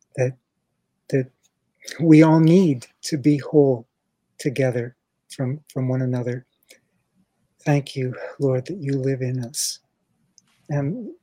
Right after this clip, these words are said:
Father, I pray that the same gift that you've given me in your word,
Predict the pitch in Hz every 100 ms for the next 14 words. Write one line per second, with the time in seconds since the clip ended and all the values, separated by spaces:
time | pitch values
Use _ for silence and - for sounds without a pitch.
0 | _ 160 151 147 139 - 160 156 156 147
1 | 143 151 151 135 147 - - - _ _
2 | _ _ _ _ - 185 135 131 135 143
3 | 139 139 135 139 123 127 123